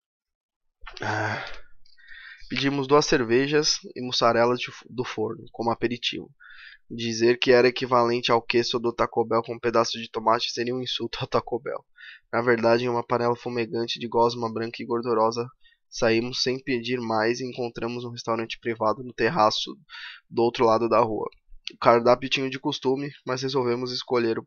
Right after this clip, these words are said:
o por causa da sua localização. Na maior parte do mundo existem compensações entre preço, qualidade e localização. Nos restaurantes cubanos, sejam estatais ou privados,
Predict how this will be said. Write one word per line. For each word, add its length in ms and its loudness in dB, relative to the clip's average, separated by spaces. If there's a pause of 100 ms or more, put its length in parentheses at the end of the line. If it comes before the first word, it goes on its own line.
o 200 -6
por 160 -10
causa 240 -2
da 60 -12
sua 160 -6
localização. 640 -4 (680)
Na 40 -6
maior 280 2
parte 260 2
do 140 -8
mundo 260 -4
existem 320 -8
compensações 760 4
entre 200 -10
preço, 300 -2
qualidade 600 0
e 80 -6
localização. 680 -4 (480)
Nos 100 -8
restaurantes 460 -2
cubanos, 440 -2
sejam 220 0
estatais 420 -2
ou 60 -6
privados, 640 0